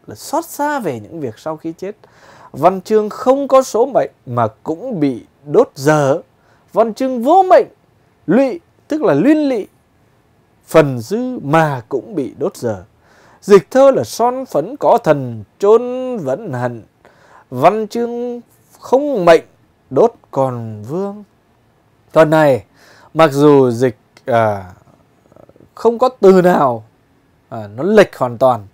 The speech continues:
nhưng nó cũng không thể hiện hết được cái âm hưởng nguyên bản của phần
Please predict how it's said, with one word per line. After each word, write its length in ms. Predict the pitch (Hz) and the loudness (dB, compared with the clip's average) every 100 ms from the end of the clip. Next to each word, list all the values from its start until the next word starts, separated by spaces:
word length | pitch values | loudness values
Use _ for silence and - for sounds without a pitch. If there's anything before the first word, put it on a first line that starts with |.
| _ _ _ _ _ | _ _ _ _ _
nhưng 320 | 156 196 202 | 0 0 0
nó 120 | 196 226 | -2 -2
cũng 260 | 180 208 | -4 -8
không 340 | - - 294 302 | -8 -8 -6 -6
thể 180 | 170 | -4
hiện 200 | 143 160 | -2 -4
hết 280 | 151 330 415 | -4 -6 -2
được 220 | 156 - | -6 -6
cái 140 | - 165 _ _ _ | -14 -16 _ _ _
âm 240 | 294 294 277 | -4 -4 -2
hưởng 340 | 170 143 98 _ _ _ _ _ _ | 0 0 0 _ _ _ _ _ _
nguyên 340 | 202 311 311 208 | -2 -2 -2 -4
bản 180 | 127 _ _ _ _ _ _ _ _ _ _ _ _ _ _ | -6 _ _ _ _ _ _ _ _ _ _ _ _ _ _
của 320 | 117 104 87 _ _ _ _ _ | -4 -4 -8 _ _ _ _ _
phần 240 | - 107 | -6 -6